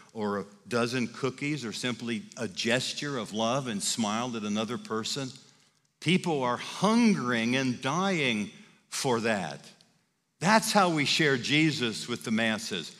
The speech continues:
We share Jesus with the one. We share Jesus by loving those who have a need. We share Jesus by allowing Him to love other people.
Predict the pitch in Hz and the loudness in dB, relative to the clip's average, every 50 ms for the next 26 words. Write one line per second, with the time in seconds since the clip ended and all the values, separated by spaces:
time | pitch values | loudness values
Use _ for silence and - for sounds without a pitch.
0 | - - _ _ _ - 135 135 - 165 160 143 117 104 127 143 147 147 131 120 | -20 -20 _ _ _ -4 -2 0 2 4 4 4 2 2 2 2 2 2 2 0
1 | 131 120 - - 123 113 - - 120 101 98 107 101 92 87 80 80 73 - - | -2 -2 -2 -2 -4 -4 -4 -4 -6 -4 -2 -2 -2 -2 -4 -6 -8 -10 -12 -20
2 | _ _ _ _ _ _ _ _ _ - 123 135 127 - - 147 139 131 110 95 | _ _ _ _ _ _ _ _ _ -6 -2 -2 0 2 4 4 4 4 2 2
3 | 127 143 156 160 139 135 147 139 - - 131 120 120 120 120 131 143 147 135 135 | 2 4 4 4 4 4 0 0 0 0 0 2 2 4 4 4 2 2 2 0
4 | 127 120 113 117 117 117 113 113 113 110 - - - - - - _ _ _ - | 0 0 2 2 2 2 2 2 0 -2 -6 -10 -12 -16 -20 -20 _ _ _ -4
5 | 139 135 113 127 127 120 113 117 120 117 120 117 110 98 85 80 76 - - - | -2 -2 0 2 0 0 2 2 2 2 2 2 2 2 0 -4 -6 -8 -14 -20
6 | - _ _ _ _ _ _ _ _ _ _ _ _ _ _ - - 117 117 - | -20 _ _ _ _ _ _ _ _ _ _ _ _ _ _ -10 -6 -6 -4 -2
7 | - 135 131 127 120 98 - 117 127 131 131 120 - 127 123 120 110 - - - | 0 0 0 0 0 -2 0 0 2 2 2 0 -2 -2 -2 -2 -2 -4 -6 -6
8 | - - - - - - _ _ _ _ _ _ _ _ _ _ _ _ _ _ | -6 -8 -12 -16 -20 -20 _ _ _ _ _ _ _ _ _ _ _ _ _ _
9 | - _ _ _ _ _ - - - _ _ _ _ _ _ _ _ _ _ _ | -20 _ _ _ _ _ -20 -20 -20 _ _ _ _ _ _ _ _ _ _ _
10 | _ _ _ _ - - 107 107 110 110 120 123 120 120 120 117 113 110 101 131 | _ _ _ _ -10 -4 -2 0 2 2 2 2 2 2 0 0 -2 -4 -2 -2
11 | 139 131 120 117 107 110 110 107 101 101 104 95 101 104 101 98 101 92 - 113 | -2 0 0 0 -2 -2 -4 -6 -4 -2 -2 -2 -2 -4 -4 -4 -8 -10 -6 -4
12 | 107 98 107 101 95 90 76 | -6 -6 -6 -6 -10 -10 -10